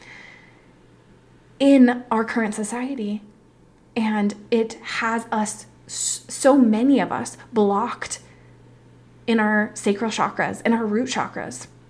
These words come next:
in our solar plexus, in, in our, like, self-expression and who we are. And by allowing ourselves to move and connect and dance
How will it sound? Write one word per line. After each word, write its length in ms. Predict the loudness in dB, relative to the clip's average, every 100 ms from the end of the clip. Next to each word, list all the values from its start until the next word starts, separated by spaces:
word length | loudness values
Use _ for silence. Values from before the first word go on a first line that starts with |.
| -20 -20 -20 -2
in 80 | 2
our 80 | 2
solar 280 | 2 2
plexus, 520 | 0 -4 -6 -4 -4 -4
in, 140 | -4
in 200 | -2 -2
our, 140 | -2
like, 340 | -2 -2 -4 -8
self-expression 880 | -4 -4 -2 -6 -8 -6 -6 -2 0
and 140 | 0
who 80 | 0
we 220 | 0 -2
are. 480 | -4 -2 -2 -4 -10 -20 -20 -20 -20 -20 -20 -20 -20 -20 -20 _ 0
And 140 | 2
by 260 | 4 2 0
allowing 460 | -2 -2 -2 0 0
ourselves 380 | -2 -4 -6
to 100 | -2
move 520 | 0 2 2 2 0 -2
and 100 | -6
connect 560 | -4 -2 0 -2 -6 -6
and 200 | -4 -2
dance 460 | -4 -2 -2 -4